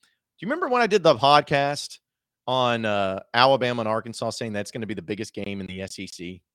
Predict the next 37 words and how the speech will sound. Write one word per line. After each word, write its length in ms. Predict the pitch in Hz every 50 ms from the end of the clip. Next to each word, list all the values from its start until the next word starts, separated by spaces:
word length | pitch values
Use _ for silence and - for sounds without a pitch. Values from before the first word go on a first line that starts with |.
| _ _ _ _ _ _ _ _ _ _ _ _ _ _ _ _ -
And 80 | 98 95
everyone 320 | 95 101 107 110 101 95
laughed. 580 | 82 80 82 85 85 82 87 90 - _ _ _ _ _ _ _ _ _ _ _
And 80 | - 98
everyone 280 | 101 98 104 101 98 92
said, 200 | - - 85 87
"Oh, 240 | 90 - - - - - - _ _ - -
you're, 120 | - 104 - -
you're 200 | - 113 107 110
stupid. 600 | - - - - - - - 110 - 87 85 - -
That's 220 | - 98 - -
not 180 | - - - -
the 60 | -
biggest 360 | - - - - - - -
game. 200 | - - - - - -
I 40 |
mean, 180 | - 92 69 - - - - - - - -
A 160 | - 160 127
and 120 | 107 95 95
M 180 | 95 87 73
and 140 | 65 71 -
Bama's 440 | - 101 78 73 67 57 52 64 -
bigger. 380 | _ - - - - - 117 - _ - - - _
A-, 180 | 131 139 135 123
Alabama, 760 | 113 123 127 143 156 147 131 117 101 85 120 110 104 95 87 - -
Ole 200 | 90 87 69 69 71
Miss 300 | 71 - 65 65 - -
is 100 | _ _ _
bigger. 320 | - 52 50 - 50 - - _ - _ _
Uh, 180 | - 104 101 101
Georgia 800 | 92 101 131 175 170 170 165 139 - 131 127 120 117 113 123 -
and, 200 | 113 107 98 90
and 200 | 95 95 95 92
Tennessee's 580 | - - 127 120 104 - - - 107 98 87 78
big." 160 | - 90 - - _ _ _ _ _ _ _ _ _ _ _ _ _ _ _ _ _ _ _ _ _ _ _ _ _ _ _ _ _ _ _ _ _ _ _ _ _ _ _ -
Just 180 | 135 - -
wait. 280 | - 156 196 170 165 -